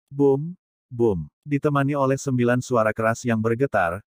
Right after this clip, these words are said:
tampaknya ada sesuatu yang mengerikan di sembilan prasasti batu. Dalam suara keras, di dalam setiap tablet batu halus,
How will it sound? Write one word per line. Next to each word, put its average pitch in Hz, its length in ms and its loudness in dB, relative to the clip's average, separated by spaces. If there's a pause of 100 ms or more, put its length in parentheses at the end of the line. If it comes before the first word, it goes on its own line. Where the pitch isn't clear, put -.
(120)
tampaknya 135 560 0
ada 120 80 -2
sesuatu 107 480 -2
yang 110 160 0
mengerikan 107 480 0
di 110 80 -2
sembilan 123 480 -2
prasasti 113 560 -4
batu. 82 440 -2 (680)
Dalam 143 400 0
suara 131 320 0
keras, 113 560 -2 (220)
di 143 100 -2
dalam 127 300 2
setiap 117 320 -2
tablet 113 340 0
batu 120 240 0
halus, 120 560 -2